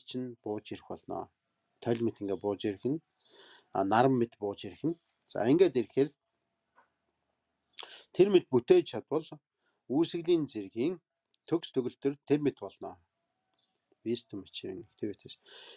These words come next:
Энэ юу вэ гэвэл, м,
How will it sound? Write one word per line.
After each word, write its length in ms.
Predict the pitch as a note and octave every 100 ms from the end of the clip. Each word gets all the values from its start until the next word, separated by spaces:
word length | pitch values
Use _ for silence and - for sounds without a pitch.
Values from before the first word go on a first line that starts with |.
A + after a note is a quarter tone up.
| _
Энэ 260 | - C#3+ E3
юу 100 | D#3
вэ 160 | D3 C3+
гэвэл, 340 | B2 C#3+ E3+ - _ _ _ _ _ _ _ _ _ _ G#2+
м, 380 | A2 C#3 E3+